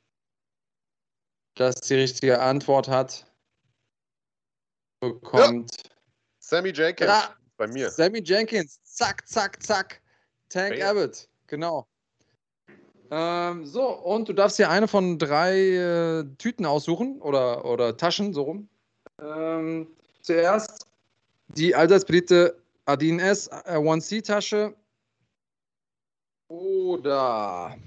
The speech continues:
Speaker 1: einmal die Pro Elite Tasche. Auch die ist schon bekannt da draußen. Und wir haben heute eine neue. Einmal diese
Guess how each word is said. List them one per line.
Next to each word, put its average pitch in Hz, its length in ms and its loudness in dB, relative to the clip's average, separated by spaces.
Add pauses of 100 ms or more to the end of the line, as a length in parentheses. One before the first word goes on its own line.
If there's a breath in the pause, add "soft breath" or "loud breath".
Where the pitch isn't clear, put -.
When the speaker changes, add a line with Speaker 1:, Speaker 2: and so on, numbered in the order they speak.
(200)
Speaker 1:
einmal 143 580 -2 (260)
die 139 140 -4
Pro 160 400 4
Elite 147 420 2
Tasche. 196 520 2 (180)
Auch 131 180 -6
die 160 140 -4
ist 185 120 -6
schon 190 220 2
bekannt 190 360 -2
da 208 80 -2
draußen. 180 480 0
Und 185 180 -4
wir 190 80 4
haben 185 160 2
heute 196 180 2
eine 160 120 2
neue. 170 380 2 (2750)
Einmal 139 960 -10 (420)
diese 131 1300 4